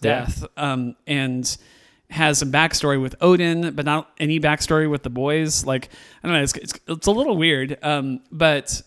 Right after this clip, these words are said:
Speaker 2: um, she serves her purpose, I think, for what they needed her to do.
Speaker 1: Yeah.
Speaker 2: Um, so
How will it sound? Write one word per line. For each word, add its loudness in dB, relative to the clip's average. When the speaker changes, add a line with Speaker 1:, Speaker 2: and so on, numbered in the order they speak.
Speaker 2:
um, 0
she -2
serves 4
her 0
purpose, -2
I 2
think, 0
for -2
what -4
they 2
needed 0
her -4
to -6
do. -4
Speaker 1:
Yeah. 8
Speaker 2:
Um, -6
so 0